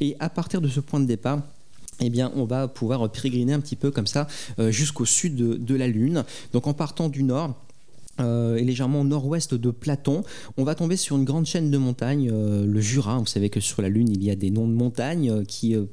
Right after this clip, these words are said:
pour la grande majorité, sont les mêmes noms que l'on trouve sur Terre. On ne s'est pas embêté sur ce côté-là. Donc le Jura,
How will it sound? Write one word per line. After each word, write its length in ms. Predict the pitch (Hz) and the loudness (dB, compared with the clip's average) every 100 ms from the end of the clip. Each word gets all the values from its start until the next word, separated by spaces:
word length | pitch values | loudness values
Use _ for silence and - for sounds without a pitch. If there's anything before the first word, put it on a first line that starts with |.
| - | -6
pour 260 | 107 101 95 | 0 2 2
la 140 | 95 | 2
grande 140 | 98 | 2
majorité, 500 | 117 107 101 101 - | 2 2 2 -2 0
sont 380 | 120 - 104 98 | 0 2 0 2
les 100 | 101 | 2
mêmes 220 | 98 104 | 2 2
noms 180 | 113 208 | 2 0
que 140 | - 117 | 0 -2
l'on 120 | 107 | -2
trouve 240 | - 117 | -2 -2
sur 280 | 107 - 143 | 0 -2 -4
Terre. 200 | 151 131 | -2 0
On 40 | |
ne 40 | 139 | -2
s'est 140 | - | -2
pas 140 | - 127 | -2 -2
embêté 400 | 120 147 - 440 | 0 -2 -2 0
sur 200 | - 131 | 0 -2
ce 140 | - - | 0 0
côté-là. 420 | 113 - 104 285 - - - 151 | 0 0 -2 -2 -6 -8 -6 -4
Donc 200 | 160 151 | -2 -2
le 160 | 208 262 | 0 0
Jura, 420 | 202 180 - - | 0 -2 -2 -4